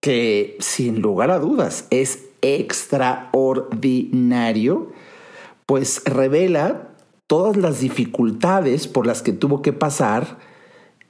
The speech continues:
para lograr el éxito que,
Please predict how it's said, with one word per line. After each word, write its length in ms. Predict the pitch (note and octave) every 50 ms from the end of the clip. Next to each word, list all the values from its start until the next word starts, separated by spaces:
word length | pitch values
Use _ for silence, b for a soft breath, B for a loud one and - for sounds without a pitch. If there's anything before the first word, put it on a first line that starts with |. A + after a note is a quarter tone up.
| _ _ _ _ _ _ _ _ _ _ _
para 400 | - C#3 B2 B2 A#2+ A2+ A2+ - -
lograr 640 | C3 C3+ C3 C3 B2 C#3 C3+ B2+ B2 C3 D#3 - - -
el 180 | C3 A#2+ A2 C3+
éxito 560 | F#3 - - - A3+ A#2 - A#2 F#2+ - - B B B B B B B -
que, 580 | - B2+ A2 G2 F#2+ G2 F#2+ - - - -